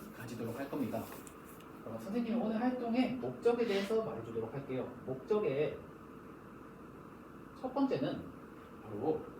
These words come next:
그리고 오늘 배운 내용을 더욱 깊이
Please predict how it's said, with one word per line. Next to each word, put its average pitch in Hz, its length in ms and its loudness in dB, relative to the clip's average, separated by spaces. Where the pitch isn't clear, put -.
그리고 127 220 0
오늘 262 420 10
배운 - 280 2
내용을 127 540 2
더욱 131 260 0
깊이 220 540 4